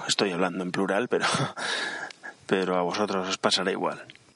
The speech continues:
Y bueno, esta galaxia se encuentra en la parte superior de Hércules, la, la zona que ocupa M noventa y dos.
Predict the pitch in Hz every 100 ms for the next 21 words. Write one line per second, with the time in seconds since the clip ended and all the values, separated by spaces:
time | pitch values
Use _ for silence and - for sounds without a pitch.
0 | _ - 139 113 120 104 98 - - 110
1 | 104 101 104 110 107 - 110 107 101 113
2 | 110 104 101 98 113 113 104 107 104 104
3 | 101 113 135 120 117 135 - - 92 95
4 | 104 104 - 131 117 110 107 - 104 104
5 | 104 101 - 113 - 104 104 104 104 101
6 | 101 104 113 143 147 -